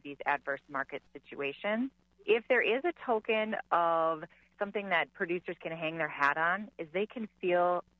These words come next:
a lot of gratitude toward the fact that in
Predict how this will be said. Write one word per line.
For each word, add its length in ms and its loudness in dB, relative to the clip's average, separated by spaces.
a 80 2
lot 260 2
of 80 -6
gratitude 580 -2
toward 200 -4
the 160 -10
fact 360 2
that 280 2
in 560 -4